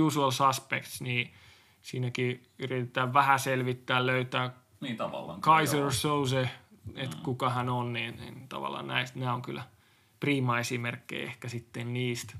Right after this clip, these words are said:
Speaker 1: Ehkä siinä on just se, että mun mielestä Poirot ja, ja Seasit ja muut niin kuin T V-sarjat kautta sit, no, Holmes-elokuvat, Sherlock Holmes-elokuvat, niin, niin tota, ne on ehkä vähän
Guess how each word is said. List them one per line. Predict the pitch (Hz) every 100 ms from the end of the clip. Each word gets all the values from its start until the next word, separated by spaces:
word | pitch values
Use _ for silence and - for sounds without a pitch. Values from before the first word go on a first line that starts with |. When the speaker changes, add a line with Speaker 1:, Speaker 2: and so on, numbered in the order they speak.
| - -
Speaker 1:
Ehkä | - 170 -
siinä | 202 247 254
on | 285
just | 277 277 -
se, | 208
että | 185
mun | 156
mielestä | 160 -
Poirot | - 185 170 147
ja, | 156 147 139
ja | 156
Seasit | 147 175 170 139 135 127
ja | 139
muut | 135 151 143 -
niin | 131 123
kuin | 123 127 127
T |
V-sarjat | 143 139 131 123 123 120 120 -
kautta | 127 123 -
sit, | 127 127
no, | 135 131 - _ 151
Holmes-elokuvat, | 147 139 131 123 - - 143 139 131 127 123 123 123 - _ -
Sherlock | 151 147 135 127
Holmes-elokuvat, | 135 123 123 123 - - - 117 127 123 127 127
niin, | 131 131
niin | 127 120
tota, | 127 - 123 117 - - - - - - -
ne | 143 160
on | 165
ehkä | 170 - 160
vähän | 170 151 135 135